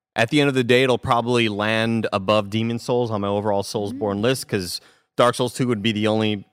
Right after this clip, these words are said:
Speaker 1: uh, Souls game I haven't played. Um, I'm loving it so far. Like, I think all these games are, like, nines to tens out of tens. They, they are just so impressive. Um, and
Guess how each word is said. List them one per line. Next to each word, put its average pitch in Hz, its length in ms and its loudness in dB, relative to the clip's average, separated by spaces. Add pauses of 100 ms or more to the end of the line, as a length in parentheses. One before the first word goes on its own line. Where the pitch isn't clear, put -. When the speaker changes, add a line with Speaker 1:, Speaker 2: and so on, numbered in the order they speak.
(440)
Speaker 1:
uh, 95 200 -2
Souls 107 240 -4
game 101 180 -2
I 90 80 0
haven't 113 420 -2
played. 127 360 0 (480)
Um, 98 320 -2
I'm 107 200 -2
loving 117 300 2
it 127 140 -2 (140)
so 131 200 0
far. 123 400 2
Like, 98 180 -2
I 95 100 0
think 101 180 -4
all 98 160 2
these 95 160 -4
games 92 280 -2
are, 95 40 -2
like, 82 140 -4
nines 92 480 -4
to 98 100 -6
tens 92 340 -4
out 90 140 -4
of 87 80 -10
tens. 95 340 -4
They, 90 220 -4
they 90 180 -6
are 90 80 -4
just 87 220 -8
so 110 240 0
impressive. 92 640 -4 (480)
Um, 82 420 -6
and 87 500 -6